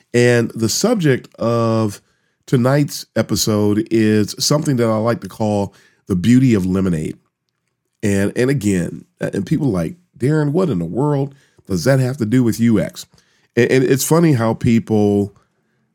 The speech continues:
they hear what I have to say, they hear me regularly, they see the things that I post on social media, and then they still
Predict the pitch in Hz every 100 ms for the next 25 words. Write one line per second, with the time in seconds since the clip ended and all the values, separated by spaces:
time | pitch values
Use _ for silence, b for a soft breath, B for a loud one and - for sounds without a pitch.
0 | _ 120 117 110 - - 165 190 202 185
1 | 160 147 139 131 - 110 104 101 104 110
2 | _ _ _ 110 107 156 175 160 123 127
3 | 113 101 90 92 113 - _ _ _ _
4 | _ _ _ - 107 107 107 104 - 165
5 | 170 156 156 147 123 117 113 - 117 113
6 | 101 101 113 113 131 107 87 85 107 147
7 | - _ _ _ _ _ _ _ _ _
8 | 120 117 117 113 113 - 139 156 143 127
9 | - - - 269 277 113 98 120